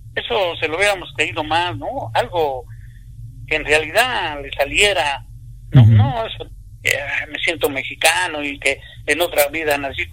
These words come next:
Speaker 1: ¿Quién, quién le ha dicho que hay otra vida?
Speaker 2: <laughs>
Speaker 1: No, bueno, ya. En fin, así está la cosa. Mira, yo pienso, y tú me vas a dar la razón, Funes Mori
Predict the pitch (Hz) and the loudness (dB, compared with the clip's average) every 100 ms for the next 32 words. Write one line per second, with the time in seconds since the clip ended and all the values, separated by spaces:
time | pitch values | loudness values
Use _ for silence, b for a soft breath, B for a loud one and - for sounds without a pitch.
0 | - 240 208 233 214 196 190 190 165 175 | -6 -6 -4 -4 2 2 2 -2 0 2
1 | 170 165 156 143 156 135 113 - - - | 2 2 2 0 0 -6 -8 -4 -2 6
2 | 123 - 98 - - - - - - - | 8 8 6 6 4 6 6 8 6 6
3 | 208 180 - - - - - - - - | 2 -2 -6 -14 -14 -14 -12 -10 -10 -10
4 | - - - - - 151 147 147 196 175 | -20 -20 -20 -20 -12 -6 -6 -2 0 0
5 | 143 - - b b b b b - 165 | -6 -16 -20 b b b b b 0 2
6 | 202 - 185 170 165 - 131 - - - | 2 4 4 2 -2 -4 -8 -12 -16 -20
7 | - - - - - - 190 185 - - | -20 -20 -20 -20 -16 0 2 2 0 -18
8 | - - - - - - - - - - | -20 -20 -20 -20 -20 -20 -20 -16 -16 -16
9 | - - - 240 - 208 190 208 294 - | -20 -16 0 0 4 2 2 -2 -6 -10
10 | - - - - - - - - - - | -18 -18 -20 -20 -20 -20 -20 -20 -18 -20
11 | - - - 147 190 185 180 - 165 170 | -20 -20 -12 -2 2 4 4 2 2 2
12 | 151 139 151 170 160 - - - - - | -2 -6 -4 -4 -4 -14 -20 -20 -20 -20
13 | - - - - - - - - - 226 | -20 -20 -20 -20 -20 -20 -20 -20 -2 2
14 | 233 196 202 240 240 247 - | 2 2 4 4 2 -6 -10